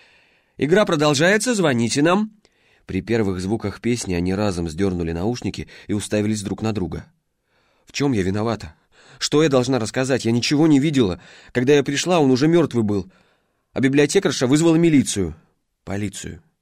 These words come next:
«Он застрелился, понимаешь, сам. И я ничего не видела».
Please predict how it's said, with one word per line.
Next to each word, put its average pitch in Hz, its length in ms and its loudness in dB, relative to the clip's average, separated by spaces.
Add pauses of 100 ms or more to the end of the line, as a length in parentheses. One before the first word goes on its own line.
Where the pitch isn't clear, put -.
(720)
«Он 131 140 -2
застрелился, 151 560 -2
понимаешь, 139 480 0
сам. 135 400 0 (180)
И 113 80 -4
я 143 140 2
ничего 180 360 2
не 226 120 4
видела». 131 440 0